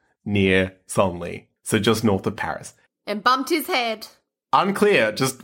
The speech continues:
Speaker 1: we just know that he fell from his horse.
Speaker 2: Just stick away. F-, just get away from the horses. Or just ride in a carriage. Walk if you're hunting.
Speaker 1: <laughs>
Speaker 2: For God's sake.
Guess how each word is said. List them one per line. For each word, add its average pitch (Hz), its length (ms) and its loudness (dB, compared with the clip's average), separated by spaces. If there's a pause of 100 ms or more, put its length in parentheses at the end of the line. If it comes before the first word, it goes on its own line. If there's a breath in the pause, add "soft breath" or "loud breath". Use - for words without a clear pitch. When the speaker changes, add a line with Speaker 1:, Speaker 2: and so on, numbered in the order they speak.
Speaker 1:
we 120 200 0
just 123 220 0
know 120 200 4
that 113 160 2
he 113 140 2
fell 107 240 2
from 104 160 -4
his 101 140 -2
horse. - 440 -12 (300 soft breath)
Speaker 2:
Just - 300 -2
stick 427 200 -4 (140)
away. 320 240 2
F-, - 160 -6 (240)
just 330 160 -10 (520)
get - 120 -2
away 554 320 0
from 339 100 2
the - 60 0
horses. 311 480 -4 (760)
Or 294 120 -2
just 370 180 -8
ride 330 200 2 (140)
in 508 80 -2
a - 40 -8
carriage. 339 720 0 (380)
Walk 330 540 -4
if 262 100 -10
you're 240 120 -6
hunting. 214 400 0 (240)
Speaker 1:
<laughs> - 200 -6
Speaker 2:
For 294 80 -12
God's 440 300 -2
sake. 240 360 -2